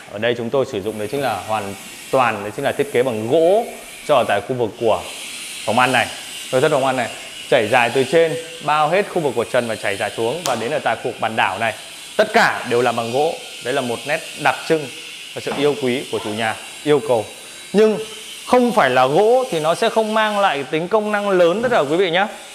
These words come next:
Thứ nhất là tại khu vực này chúng tôi sử dụng đấy chính là gỗ chống thấm nước với lớp sơn ở tại khu bên ngoài.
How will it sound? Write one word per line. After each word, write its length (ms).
Thứ 80
nhất 160
là 260
tại 180
khu 60
vực 140
này 380
chúng 120
tôi 160
sử 140
dụng 180
đấy 120
chính 100
là 100
gỗ 320
chống 160
thấm 220
nước 160
với 180
lớp 200
sơn 220
ở 80
tại 120
khu 120
bên 200
ngoài. 260